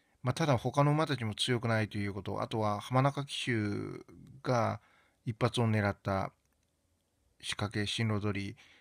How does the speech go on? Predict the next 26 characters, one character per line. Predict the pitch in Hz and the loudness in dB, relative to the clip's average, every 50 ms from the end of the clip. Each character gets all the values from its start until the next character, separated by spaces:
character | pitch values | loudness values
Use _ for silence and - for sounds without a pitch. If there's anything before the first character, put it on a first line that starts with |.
| _ - | _ -10
そ | - - 120 | -4 -4 -2
う | |
い | 110 | -2
っ | - | 0
た | 135 127 | 0 0
の | 139 147 | 0 2
で | 139 139 127 117 110 101 95 - - - | 2 4 4 4 4 2 -2 -6 -12 -10
構 | - 113 110 | -4 -4 -2
想 | 107 - 117 | 0 0 0
で | 107 113 104 | 0 0 -2
き | - | -2
る | 110 104 | 0 0
範 | 104 107 110 107 | 2 2 2 0
疇 | - - 104 101 | -2 -4 -6 -4
か | - 101 | -2 0
な | 104 107 | 0 0
っ | 110 110 | 0 -2
て | - 107 | -4 -4
い | 104 | -4
う | 101 | -4
と | - 107 | -6 -8
こ | - 107 | -6 -4
ろ | 107 104 | -4 -2
な | 104 101 | -2 -2
ん | 98 101 | -4 -4
で、 | 101 110 107 104 101 101 104 | -4 -2 0 0 0 -2 -4